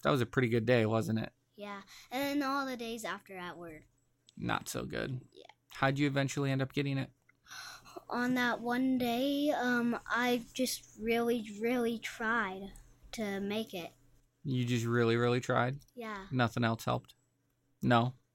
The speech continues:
Speaker 2: Okay, maybe some other stuff.
Speaker 1: What other stuff helped?
Speaker 2: I was calm. I was calm with my brother and a whole bunch of other stuff.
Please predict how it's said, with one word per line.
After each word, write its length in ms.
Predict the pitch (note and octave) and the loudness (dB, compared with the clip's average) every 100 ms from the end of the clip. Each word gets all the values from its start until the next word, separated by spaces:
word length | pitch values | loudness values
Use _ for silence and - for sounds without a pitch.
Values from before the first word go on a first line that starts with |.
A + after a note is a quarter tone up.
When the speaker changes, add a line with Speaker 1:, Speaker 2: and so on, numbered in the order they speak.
| _ A3 | _ -8
Speaker 2:
Okay, 280 | A3 G3+ | -4 -4
maybe 320 | G3+ G#3+ B3+ B3 | -4 -4 -4 -6
some 240 | A3 F#3 | -6 -8
other 260 | A#3 - - | -12 -16 -14
stuff. 340 | - - - - - | -14 -14 -20 -12 -2
Speaker 1:
What 260 | C3+ B2+ | 4 4
other 160 | A#2+ A#2 | 4 0
stuff 220 | - A#2+ | -2 -2
helped? 340 | B2+ B2+ - - - | -4 -4 -10 -20 -12
Speaker 2:
I 80 | G3+ G3+ | -8 -8
was 260 | G3+ G3+ - - | -8 -8 -10 -10
calm. 440 | G3+ G#3 G3+ F#3+ F3+ _ _ _ _ _ _ _ - - | -6 -6 -6 -8 -14 _ _ _ _ _ _ _ -20 -10
I 140 | G#3+ A3+ | -6 -4
was 140 | A#3 | -6
calm 400 | - A#3+ A3+ A#3 | -6 -4 -2 -2
with 80 | A3 | 0
my 180 | G#3+ F#3 | -2 -2
brother 680 | F#3+ A3 A#3 A#3 A#3+ B3 A#3 - - - _ | -2 0 0 0 -2 -4 -6 -16 -20 -20 _
and 120 | A3 | -6
a 80 | G3+ | -4
whole 180 | G#3 A3+ | -2 0
bunch 300 | A3+ A#3+ A#3+ | 2 0 0
of 120 | A3+ | -4
other 260 | G#3+ F3+ F#3+ | -4 -2 -4
stuff. 840 | - - F3 - - - - | -6 -8 -8 -8 -12 -14 -16